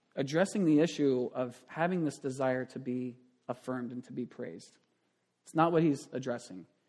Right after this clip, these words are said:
He's not rebuking the Pharisees for it. He's not rebuking His audience for it. He's not rebuking us for it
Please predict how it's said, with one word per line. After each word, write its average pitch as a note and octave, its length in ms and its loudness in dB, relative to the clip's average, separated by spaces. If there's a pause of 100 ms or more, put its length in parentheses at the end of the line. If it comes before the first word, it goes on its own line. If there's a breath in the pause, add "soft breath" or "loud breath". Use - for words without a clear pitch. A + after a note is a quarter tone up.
(400)
He's D3 160 0
not D3+ 100 6
rebuking C3 400 2
the A#2+ 60 -6
Pharisees F3+ 500 2
for D#3 240 4
it. C#3+ 100 0
He's C#3 120 -6
not B2+ 120 -4
rebuking B2+ 380 -4
His A#2 160 -10
audience D#3+ 420 2
for C#3+ 260 2
it. C#3+ 120 0 (300 loud breath)
He's C#3+ 140 -2
not C#3 140 4
rebuking B2+ 440 0
us B2+ 160 -6
for A#2 160 -4
it A#2+ 80 -6